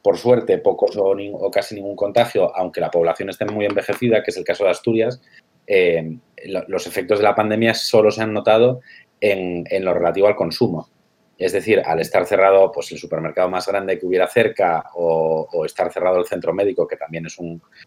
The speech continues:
es un punto de vida importante, prácticamente todo lo demás permanece invariable. Es decir, en un municipio como los que hay llegando a, a los lagos en los picos de Europa,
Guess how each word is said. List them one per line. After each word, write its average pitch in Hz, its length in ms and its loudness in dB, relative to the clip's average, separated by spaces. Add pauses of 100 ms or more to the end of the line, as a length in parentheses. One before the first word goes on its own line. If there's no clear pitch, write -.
(180)
es - 220 -2
un 85 500 -6
punto 90 320 0
de 82 140 2
vida 87 400 2
importante, 101 720 0 (560)
prácticamente 110 600 0
todo 107 200 6
lo 104 100 6
demás 107 260 2
permanece 104 380 0
invariable. 101 540 2
Es - 80 -8
decir, 92 240 -4
en 87 120 -2
un 90 80 -8
municipio 101 680 0
como 95 180 -4
los 90 160 -2
que 98 100 2
hay 98 120 2
llegando 101 340 2
a, 98 200 6
a 95 240 0
los 92 140 0
lagos 95 320 4
en 95 80 -12
los 90 120 -8
picos 95 220 -2
de 101 60 0
Europa, 107 380 0